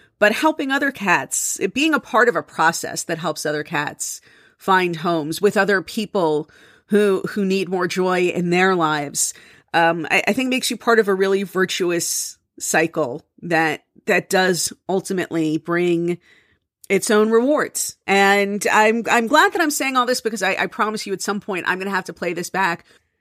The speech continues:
to remind myself that, that I said all these things and, and to kinda kick myself in, in the hindquarters a little bit when I need it, uh, when, when I am feeling down. And so thank you, all of you, for listening. And, and thank you to Jessica Wasserman for having submitted this week's question.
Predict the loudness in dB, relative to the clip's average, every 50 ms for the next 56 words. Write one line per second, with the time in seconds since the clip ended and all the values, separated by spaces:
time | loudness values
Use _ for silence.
0 | _ _ _ _ _ _ _ -4 0 2 4 4 6 6 6 4 4 2 2 2
1 | 2 0 0 -2 -6 -12 -20 -20 _ _ 2 4 4 4 2 2 2 2 2 2
2 | 0 0 0 0 0 0 -2 -2 -2 -4 -4 -6 -6 -8 -10 -10 -6 -2 0 2
3 | 2 2 0 -2 -2 -2 0 2 2 0 0 -2 -4 -4 -4 -4 -2 -4 -4 -6
4 | -2 -2 0 0 0 0 -2 -4 -4 -8 -12 -8 -6 -4 -4 -4 -4 -4 -2 -2
5 | 0 0 -2 -2 -2 0 0 -2 -2 -2 -4 -4 -2 -2 -4 -4 -4 -6 -6 -4
6 | -2 0 2 2 0 0 0 0 0 0 -4 -4 -2 -2 0 2 2 2 2 2
7 | 2 2 2 2 0 -2 -4 -6 -6 -4 -4 -4 -4 -6 -6 -6 -6 -4 -4 -2
8 | 0 2 0 0 0 -2 -2 -2 -2 0 0 0 -2 -2 -2 -4 -4 -4 -6 -8
9 | -10 -12 -14 -16 -16 -16 -16 -18 -20 -20 -8 -2 2 2 4 4 2 2 -2 -4
10 | -8 -8 -10 -8 -6 -4 0 2 4 4 4 4 2 2 2 0 0 -2 -2 -2
11 | 0 0 0 0 0 0 0 -2 -4 -6 -6 -4 -2 0 2 2 2 2 2 2
12 | 2 2 0 0 0 0 0 0 0 -2 -2 -2 -4 -6 -8 -4 -4 -4 -4 -4
13 | -6 -6 -6 -6 -4 0 2 2 2 2 2 -2 -4 -4 -4 -4 -4 -6 -8 -8
14 | -6 -6 -6 -6 -2 -2 0 0 0 -2 -6 -8 -8 -8 -8 -6 -4 -4 -2 -2
15 | -4 -4 -6 -6 -6 -6 -6 -6 -8 -10 -10 -10 -12 -8 -4 -2 -2 -2 -2 -2
16 | -2 -2 -2 -2 -4 -6